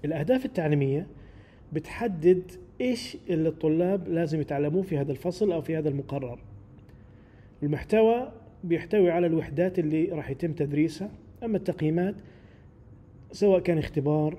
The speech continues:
سواء كان مشروع، وبتقيس مدى تحقيق هذه الأهداف.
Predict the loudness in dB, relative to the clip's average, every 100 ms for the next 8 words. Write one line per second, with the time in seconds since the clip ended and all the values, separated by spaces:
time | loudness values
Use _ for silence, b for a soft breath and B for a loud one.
0 | -10 -2 -2 0 -2 0 -2 0 4 6
1 | 4 -4 -18 -20 -20 -20 -20 -20 -20 -20
2 | -20 -20 -10 -4 -4 -2 0 0 2 2
3 | 2 0 -4 -4 -2 -2 -2 -4 -10 -16